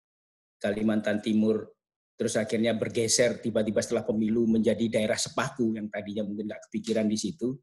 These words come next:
Saya jadi kaget gitu ya. Kemudian apalagi terus diumumkan pada waktu Desember itu,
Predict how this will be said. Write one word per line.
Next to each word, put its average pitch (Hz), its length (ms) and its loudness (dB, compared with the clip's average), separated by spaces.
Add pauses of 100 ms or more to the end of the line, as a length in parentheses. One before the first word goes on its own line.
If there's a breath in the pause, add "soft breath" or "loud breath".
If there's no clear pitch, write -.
(160)
Saya 110 240 0
jadi 107 160 2
kaget 107 460 0 (180)
gitu 101 60 -6 (100)
ya. - 20 -12 (720)
Kemudian 113 560 4
apalagi 110 480 0
terus 117 160 -2
diumumkan 110 720 2
pada 104 240 0
waktu 107 320 -4
Desember 110 480 0
itu, 110 480 -4